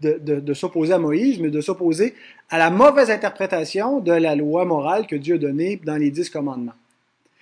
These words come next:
Et il dit, « Voici la bonne interprétation. » Donc, si on veut bien comprendre le,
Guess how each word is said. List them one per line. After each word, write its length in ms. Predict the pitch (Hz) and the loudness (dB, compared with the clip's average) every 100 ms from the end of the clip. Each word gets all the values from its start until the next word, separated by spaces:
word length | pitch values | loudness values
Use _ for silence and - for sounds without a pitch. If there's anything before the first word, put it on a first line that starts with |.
| _ - | _ -4
Et 80 | 175 | -2
il 100 | 165 | -2
dit, « 140 | 151 | -4
Voici 640 | 175 160 202 196 - 330 294 | -2 2 2 2 0 2 4
la 100 | 170 | 2
bonne 220 | 160 175 | 2 2
interprétation. » 720 | 160 147 - 139 123 123 113 - _ _ _ _ _ | 0 -6 -10 -12 -10 -14 -16 -20 _ _ _ _ _
Donc, 360 | 156 208 233 - - _ _ _ _ _ _ _ _ _ _ | 0 2 2 -4 -16 _ _ _ _ _ _ _ _ _ _
si 160 | - 240 | 0 2
on 80 | |
veut 160 | 226 294 | 4 2
bien 180 | 226 330 | 2 2
comprendre 480 | 285 240 240 294 226 | 2 2 0 -2 -2
le, 160 | 185 | -4